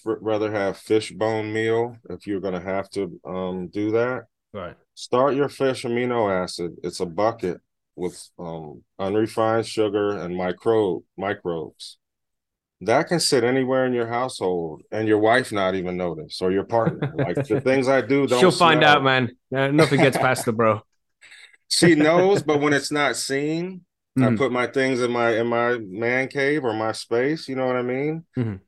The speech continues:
Speaker 1: And it doesn't, it's not an issue. And right now, while I'm talking, all my processes are working for me. Like, all those microbes are doing the work.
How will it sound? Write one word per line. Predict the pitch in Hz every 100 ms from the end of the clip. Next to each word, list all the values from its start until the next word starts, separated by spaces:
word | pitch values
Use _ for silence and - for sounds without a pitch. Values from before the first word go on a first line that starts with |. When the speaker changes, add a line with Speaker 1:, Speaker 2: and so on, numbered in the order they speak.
| _
Speaker 1:
And | 123 123 120 123 -
it | 127
doesn't, | 143 143 135 120
it's | 113
not | 131 127
an | 117
issue. | 151 175 107 92
And | - 113 110
right | 139
now, | 135 143 131
while | 123 117
I'm | 107
talking, | 147 180 220 123 113 104 117 _
all | 120 135 139 135
my | 127 120
processes | - 139 135 123 117 117 104
are | 98
working | 104 143 110 90
for | 85 78
me. | 67 58
Like, | 80 76 -
all | 117 131 139
those | 131 110
microbes | 113 135 147 113 95 87
are |
doing | 82 87 85
the | 82
work. | 82 80